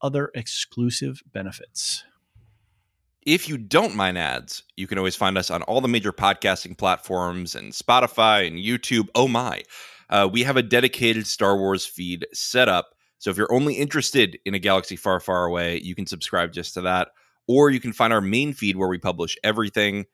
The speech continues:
Speaker 2: You can search for the Lorehounds to subscribe to that today.
Speaker 1: Also, please rate and review. This helps our visibility, and the more people that listen, the better we are able to produce all the different projects that we've got going on. And sometimes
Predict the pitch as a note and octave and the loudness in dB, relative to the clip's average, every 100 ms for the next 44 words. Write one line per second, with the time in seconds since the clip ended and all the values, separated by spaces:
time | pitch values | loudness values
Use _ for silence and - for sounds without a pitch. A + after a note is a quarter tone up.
0 | _ F#2 F2+ - F#2 - F2 F2+ F#2 F2+ | _ -10 -6 -6 -6 -8 -8 -4 -2 -2
1 | F2+ F2 - E2+ E2+ - F2 E2 E2 D#2+ | -4 -6 -10 -12 -10 -6 -6 -6 -6 -6
2 | - - C2+ A#1 - _ _ _ _ _ | -6 -10 -10 -10 -12 _ _ _ _ _
3 | - B3 C4 F#3 E3 - G3+ F#3 C3 C#3 | 0 2 6 4 4 2 2 2 2 2
4 | D3+ D#3 D3+ B2 G#2+ A2+ B2+ G2 - - | 4 4 2 0 -2 2 2 0 -8 -20
5 | - - - D3 D#3 D3 - - C#3+ C3+ | -20 -8 2 4 4 4 0 0 4 4
6 | B2+ C3+ A#2 C3 B2+ C3+ C#3+ D3+ F3 C#3 | 4 0 0 0 2 4 4 4 4 6
7 | D#3 E3+ F3 E3 - D3 F#3 - D3 D3 | 4 0 -2 -4 -2 -2 -2 0 0 0
8 | B2+ B2+ C3+ C3+ - A#2 A#2 C#3 D#3+ C3+ | 0 0 0 -2 -6 -8 -4 -4 -2 -4
9 | - A#2 B2+ A#2+ A#2 - A2+ A#2+ C3 - | -4 -4 -4 -8 -10 -8 -4 -2 -4 0
10 | E3 A3 G#3+ G3+ F#3 F3+ F3+ F3+ C3+ G#2 | 2 2 2 0 -2 0 2 2 2 0
11 | - A#2+ B2 A#2+ A2 E3 D3 C3 C3 B2 | 0 0 0 0 0 0 2 2 4 4
12 | A#2+ A2+ A2 G#2 G3+ G#3 F3 D3+ | 4 2 0 -2 0 4 4 4